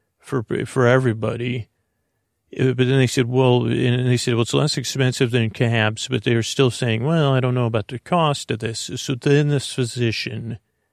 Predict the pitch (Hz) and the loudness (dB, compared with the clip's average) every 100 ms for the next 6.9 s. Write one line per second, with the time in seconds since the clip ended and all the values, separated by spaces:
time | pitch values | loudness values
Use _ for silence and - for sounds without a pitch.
0 | _ _ _ _ - 123 113 117 113 120 | _ _ _ _ -6 -4 -2 -4 -4 -4
1 | 117 - _ _ _ _ _ _ 139 131 | -6 -10 _ _ _ _ _ _ -2 2
2 | 170 143 110 - 123 117 107 107 - 170 | 4 4 4 0 0 2 0 -4 -2 -2
3 | 147 139 123 120 117 113 - 165 135 117 | 2 2 2 2 0 0 -2 -2 -2 -2
4 | 107 - 160 151 131 120 107 107 120 117 | -6 -6 0 4 4 2 -6 -4 -2 0
5 | 110 - 117 120 127 120 - 123 - - | 0 -4 -4 0 2 2 2 -2 -2 -4
6 | 127 117 - - 139 123 113 113 113 | -2 -2 -4 -2 2 2 2 -2 -12